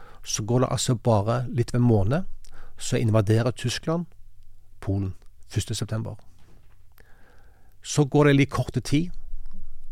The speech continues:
Vi får Altmark-affæren i Jøssingfjord. Med andre ord, nå står krigen på dørterskelen til Rogaland. Og så kom invasjonen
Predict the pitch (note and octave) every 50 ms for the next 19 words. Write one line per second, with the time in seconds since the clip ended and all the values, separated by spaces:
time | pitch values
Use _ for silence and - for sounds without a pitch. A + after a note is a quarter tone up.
0 | - - A#2 A#2+ B2 - - - - B2+ C3 C3+ - - B2 B2 C3 - - -
1 | - D#3 D#3+ - - - C3+ A#2+ - - D3 C3 B2+ C#3 C#3+ C#3 C3+ B2+ A#2+ -
2 | - - C3 A#2+ - E3+ F#3+ G3+ - - - - - - - - - - - -
3 | - - - - - - - - B2 B2 A#2 A2+ G#2 G#2 C#3 D3+ - - - -
4 | - C#3 A2+ A2+ A#2+ A#2+ - - - B2 B2 - - - A#2 A#2 B2 C#3+ C3 -
5 | - - - A#2+ G#2+ - A2 G2+ G2 - - A#2+ - - - - D#3+ E3 E3+ D3+
6 | B2 - - - - - G#2+ A2+ A2+ A2+ - - - - - - - - - G#2+
7 | G2+ F2 - - - G#2+ - - - - - - - - - - - - - -
8 | - - - - - - - - - - - - - - - - C3 - - -
9 | C#3 C3 B2 - - - A#2 A#2 A#2 - A#2 G#2+ G#2+ G2 - - C3+ C3 D3 D#3+
10 | F#3 G3+ F#3